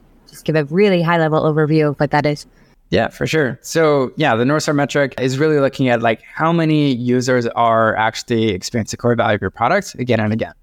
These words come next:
Speaker 2: So Zoom, perfect example, is, like, number of weekly meetings hosted or attended. So that's, like, a really great kind of metric where you could see, okay, they got the value of the product. So for your product, is it improving? Is it growing?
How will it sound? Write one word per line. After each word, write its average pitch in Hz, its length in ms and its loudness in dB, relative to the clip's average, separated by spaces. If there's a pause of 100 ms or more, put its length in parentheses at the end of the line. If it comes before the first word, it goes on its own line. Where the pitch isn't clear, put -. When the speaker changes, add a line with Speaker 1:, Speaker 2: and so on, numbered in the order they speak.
(100)
Speaker 2:
So 127 480 0 (300)
Zoom, 180 500 0 (540)
perfect 147 260 0
example, 135 360 2
is, 123 100 -2
like, 117 200 0
number 135 460 2
of 120 420 0
weekly 120 460 0
meetings 110 540 0 (320)
hosted - 320 -4 (100)
or 104 140 0
attended. 95 480 -6
So 127 340 0
that's, 139 380 -2
like, 135 140 -2
a 113 60 -6
really 156 320 0
great 131 360 0
kind 127 140 0
of 117 60 2
metric 117 360 -2
where 107 120 -2
you 107 60 -2
could 101 160 -12
see, 165 320 0 (120)
okay, 208 360 0
they 180 140 -2
got 127 140 -2
the 120 60 -12
value 123 280 2
of 117 40 -2
the 117 60 0
product. 120 480 -2
So 135 440 2
for 131 240 0
your 156 420 0
product, 117 580 -2 (180)
is 123 160 -2
it 131 240 0
improving? 123 520 -2
Is 127 160 -2
it 127 240 -2
growing? 127 520 -2